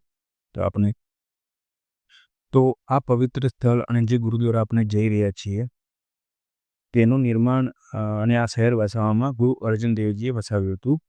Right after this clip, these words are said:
જે શીખોના પાંચમા ગુરુ હતા અને ગુરુ રામદાસજીના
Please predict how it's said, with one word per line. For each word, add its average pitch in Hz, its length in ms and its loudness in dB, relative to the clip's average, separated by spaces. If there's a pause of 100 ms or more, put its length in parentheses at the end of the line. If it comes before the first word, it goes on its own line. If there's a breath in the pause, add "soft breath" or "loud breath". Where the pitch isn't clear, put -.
(340)
જે 107 160 2
શીખોના 113 500 0 (340)
પાંચમા 107 340 2
ગુરુ 95 160 0
હતા 123 260 -2 (160)
અને 107 160 0
ગુરુ 113 220 2
રામદાસજીના 107 800 0